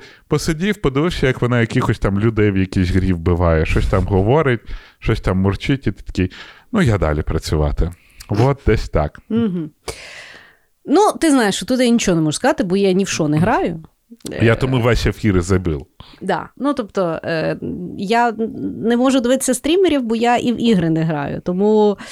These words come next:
Speaker 2: е,
Speaker 1: Ну, в кожного є свої мінуси, Кріс. В
Speaker 2: я
Speaker 1: кожного
Speaker 2: знаю.
Speaker 1: є свої
Speaker 2: Ну, му-,
Speaker 1: мінуси.
Speaker 2: мусить бути, не може бути я ідеальна. Це
Speaker 1: Ну,
Speaker 2: я
Speaker 1: не можеш,
Speaker 2: розумію.
Speaker 1: це правда.
Speaker 2: <laughs> Тому я,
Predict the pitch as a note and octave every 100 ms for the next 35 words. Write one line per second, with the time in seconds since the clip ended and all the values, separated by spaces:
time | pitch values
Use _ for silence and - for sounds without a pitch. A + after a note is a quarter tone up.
0 | - - - - F3 E3+ E3 E3 E3 E3
1 | D#3+ G#2 - E3 B2 A2+ G#2+ F2+ G#2 G2+
2 | F2+ D#2+ D2+ E2 - D#2+ - - - -
3 | - F#3+ - D3+ E3 - A2 A2+ - C#3+
4 | C#4 E4 C#4+ D4+ - A3 A#3 C4+ E3 -
5 | G3+ A3 B3+ B3+ G#3+ E3+ F#3 A3 F3 E3+
6 | - D3+ D#3+ D3 C#3+ E3 C#3+ A3 A#3+ G3
7 | F3 - D#2+ F3+ F#3 E3+ D#3+ D3 C#3 D3+
8 | D3 A#2 B3 E4+ - A4+ A#4+ A4+ B4+ -
9 | A4+ G4+ - F4 - C#4+ - B3+ - -
10 | C#5+ A#4 G#4+ G#4 C#4 C#4 D4 D#4+ D4+ B3+
11 | B3+ B3+ A#3+ G#2+